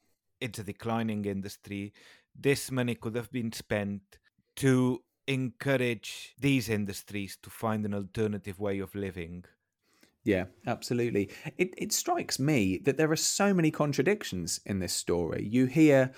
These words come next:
Speaker 2: vegan food is more expensive, and yet we, we see how many subsidies are just awarded to farms, and then this is basically further subsidizing an industry, isn't it? It,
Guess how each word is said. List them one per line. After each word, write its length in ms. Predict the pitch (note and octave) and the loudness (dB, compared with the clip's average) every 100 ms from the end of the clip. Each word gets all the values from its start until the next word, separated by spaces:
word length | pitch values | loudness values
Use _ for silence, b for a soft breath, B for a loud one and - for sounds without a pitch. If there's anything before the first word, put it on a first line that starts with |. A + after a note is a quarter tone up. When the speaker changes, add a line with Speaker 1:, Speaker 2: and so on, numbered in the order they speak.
| B B B - | B B B 0
Speaker 2:
vegan 340 | C3 F3 D#3+ C#3+ | 6 6 6 2
food 440 | - E3 B2+ G#2+ | 2 4 6 4
is 180 | G#2+ C3 | 2 2
more 200 | B2+ A#2 | 2 2
expensive, 760 | - - C#3 C#3 - - B2 - | -2 0 0 0 -2 -4 -6 -2
and 200 | C3 C#3+ | 0 2
yet 240 | D#3 - | 2 2
we, 220 | D3+ D#3+ - | 2 0 2
we 220 | D#3 D#3 | 2 2
see 320 | - - F3 D#3+ | -2 2 4 2
how 260 | - E3+ | 0 0
many 160 | E3+ D#3 | 2 2
subsidies 520 | - D3 A#2+ A#2+ G#2+ | 4 2 2 2 2
are 40 | |
just 260 | G#2 G#2+ - | 2 2 0
awarded 400 | A2+ A#2+ D#3 B2 | 0 4 6 4
to 80 | G#2 | 0
farms, 380 | G2 F2+ F#2+ F#2+ | -2 0 -2 -2
and 100 | D3+ | 0
then 120 | F#3 | 0
this 160 | G3+ - | 0 0
is 100 | G#3+ | -2
basically 500 | D4+ D#4+ - - G#2+ | 0 0 0 2 2
further 360 | - F#3 E3 | 4 4 4
subsidizing 800 | A2+ F#2+ F#2 F#2 E2+ E2 D#2+ F2 - | 2 0 0 0 2 0 -2 -4 0
an 120 | G#2 | 2
industry, 420 | F#2 - D#2+ G2 | 2 0 2 4
isn't 320 | D#3+ E3 - | 4 2 2
it? 120 | F2 | 2
It, 180 | - A2 | 2 0